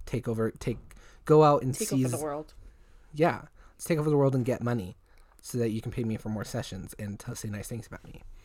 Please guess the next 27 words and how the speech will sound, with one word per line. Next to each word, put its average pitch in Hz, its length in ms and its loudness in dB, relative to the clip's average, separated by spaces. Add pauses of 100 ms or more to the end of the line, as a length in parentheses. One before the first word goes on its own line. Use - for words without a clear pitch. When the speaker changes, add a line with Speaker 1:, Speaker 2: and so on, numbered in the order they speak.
(1080)
Speaker 1:
Um, 131 480 2 (720)
in 151 480 4 (600)
th-, 135 400 -4
these 139 300 6
different 139 440 2
sessions, 123 400 0
there 117 120 2
were 110 120 2
modules 110 880 -2
that - 180 -4
you 107 120 -6
could, 107 180 -6
like, 98 240 -8
you 110 140 -10
could 107 120 -8
do 104 100 -8
different 104 340 -10
ones. 104 460 -8
So - 160 -12
there 113 80 -4
was - 140 -8
things 110 200 -6
such 113 200 -8
as, 107 100 -8
like, 98 220 -10
relationship 110 800 -6
sourcing, 131 840 -4